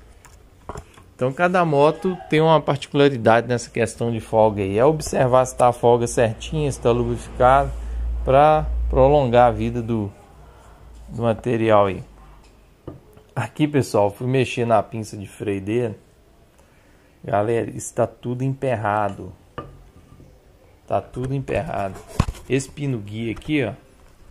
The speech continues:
Esses dois pino guias, eles estão emperrados, eles não saem. É que eu tô com a mão, galera. Então,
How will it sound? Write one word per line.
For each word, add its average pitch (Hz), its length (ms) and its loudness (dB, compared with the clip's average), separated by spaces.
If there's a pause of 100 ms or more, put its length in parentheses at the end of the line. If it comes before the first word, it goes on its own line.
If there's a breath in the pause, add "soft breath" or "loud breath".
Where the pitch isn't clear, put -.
(1000 soft breath)
Esses 110 280 -12
dois 123 240 2
pino 113 320 -4
guias, 110 440 -4
eles 117 200 -6
estão 120 200 -4
emperrados, 120 640 0
eles 104 180 -2
não 123 200 -2
saem. 113 480 0 (920)
É - 40 -18
que - 120 -10
eu 117 60 -4
tô 127 180 -6
com - 200 -6
a 95 100 2
mão, 110 200 -2
galera. 98 300 -2 (1120 loud breath)
Então, 135 340 2